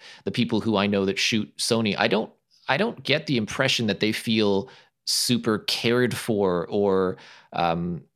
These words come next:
you know, like their opinion directly matters, or, um, that they can expect firmware updates when they encounter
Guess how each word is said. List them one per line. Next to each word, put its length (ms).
you 600
know, 100
like 220
their 180
opinion 460
directly 540
matters, 580
or, 460
um, 500
that 240
they 120
can 140
expect 600
firmware 480
updates 760
when 420
they 160
encounter 880